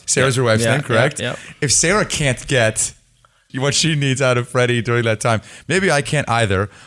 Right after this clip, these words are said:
Speaker 1: I'll push for a little extra if I
Speaker 2: You'll be
Speaker 1: can
Speaker 2: fine.
Speaker 1: get
Speaker 2: You'll
Speaker 1: it.
Speaker 2: be fine. You'll get it.
Speaker 1: And,
Speaker 2: You'll
Speaker 1: uh,
Speaker 2: get it.
Speaker 1: but
Speaker 2: You'll be
Speaker 1: anyway,
Speaker 2: fine.
Speaker 1: I thought it was, uh,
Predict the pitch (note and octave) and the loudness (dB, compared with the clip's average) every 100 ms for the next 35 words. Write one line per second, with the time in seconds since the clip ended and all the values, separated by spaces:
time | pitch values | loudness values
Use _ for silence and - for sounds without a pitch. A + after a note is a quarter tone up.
0 | - - D3+ - F3+ E3+ - D3 C3+ C3 | -12 -2 -2 0 -2 -2 -2 0 0 2
1 | D3 C3 A#2+ - B2+ A#2+ A#2 B2 A2+ G#2+ | 2 2 0 0 0 2 0 0 0 2
2 | G2+ G#2 A#2 A2+ F#2+ F#2+ A2+ A#2 A#2+ A2+ | 4 4 2 -2 -2 0 0 0 2 2
3 | A2+ F#2+ B2+ D3 C#3 A#2 G#2 - C3+ D3 | 2 2 2 4 4 2 0 -2 -2 0
4 | C#3 C3 B2 C#3 | 0 0 0 0